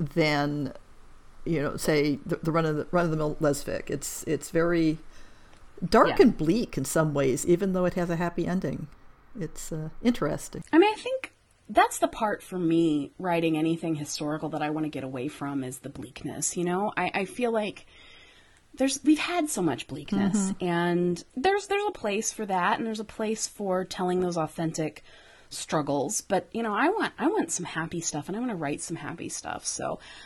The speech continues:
Speaker 2: I think that's where my writing will probably go next, and where my reading is really focused too. So
Speaker 1: Yeah.
Speaker 2: hopefully there's,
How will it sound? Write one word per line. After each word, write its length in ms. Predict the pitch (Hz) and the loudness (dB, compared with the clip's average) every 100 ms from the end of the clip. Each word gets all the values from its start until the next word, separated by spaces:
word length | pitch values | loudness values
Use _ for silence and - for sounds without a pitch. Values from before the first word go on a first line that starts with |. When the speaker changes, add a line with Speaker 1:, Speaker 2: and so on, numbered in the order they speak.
| - - 208 | -20 -8 -4
Speaker 2:
I 40 | |
think 260 | - 302 294 | 6 8 10
that's 200 | 220 - | 6 6
where 140 | 170 | 6
my 240 | 165 165 | 8 8
writing 320 | 165 156 151 156 | 8 6 4 2
will 80 | |
probably 420 | 147 151 147 151 151 | 0 -2 -2 -2 0
go 140 | 147 | 2
next, 400 | 147 143 147 - | 2 2 -2 0
and 220 | 147 147 | 4 4
where 100 | 151 | 4
my 140 | 151 143 | 2 2
reading 400 | 156 156 156 151 | 0 0 2 0
is 140 | 139 | 0
really 220 | 120 117 | -6 -6
focused 520 | 117 120 120 117 - | -4 -6 -6 -4 -4
too. 300 | - 151 117 | -2 -2 -2
So 360 | 107 - 143 95 | -6 -6 -4 2
Speaker 1:
Yeah. 220 | 330 285 | 4 4
Speaker 2:
hopefully 380 | 220 - - 113 | 2 -4 -4 -4
there's, 260 | 143 139 | -2 -4